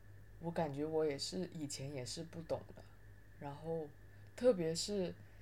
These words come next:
嗯，我觉得我这个自我是什么时候建立起来的，可能也没有特别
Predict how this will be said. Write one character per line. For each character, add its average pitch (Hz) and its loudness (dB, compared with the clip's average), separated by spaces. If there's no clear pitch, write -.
嗯， 277 -2
我 220 2
觉 220 2
得 262 6
我 196 6
这 220 2
个 254 4
自 247 0
我 196 6
是 214 2
什 208 -2
么 170 2
时 185 -2
候 202 -2
建 233 -2
立 214 0
起 185 -2
来 139 -4
的， 160 -6
可 156 -8
能 160 -2
也 147 0
没 127 -2
有 175 2
特 208 -2
别 117 -6